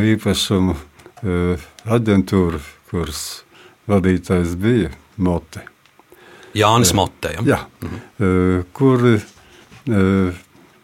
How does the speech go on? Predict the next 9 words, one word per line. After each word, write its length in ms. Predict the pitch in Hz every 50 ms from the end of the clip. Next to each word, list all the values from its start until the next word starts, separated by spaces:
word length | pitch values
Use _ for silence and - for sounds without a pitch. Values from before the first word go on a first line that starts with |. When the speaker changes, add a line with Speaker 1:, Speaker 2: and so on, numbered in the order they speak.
| _ _ _
Speaker 1:
izstrādāja, 840 | 131 127 117 - - - 117 101 95 92 101 95 92 92 92 85 73
e, 1040 | - - _ _ _ - - - - - _ _ _ _ _ _ 117 98 92 90
savu 320 | 90 - - 107 101 95 90 - - _ _ -
iekšēju 480 | 123 107 98 - - 110 95 92 95
normatīvu 720 | 101 98 95 98 92 87 - - - 90 87 90 90 82 71 - _ _ _ _ _ _ -
aktu, 480 | 120 127 139 135 - - - 135 120 - - - - - - _ -
uz 160 | 101 95 -
kuru 240 | - - 104 95 95
pamata, 600 | - - 127 127 127 123 117 113 - - 113 110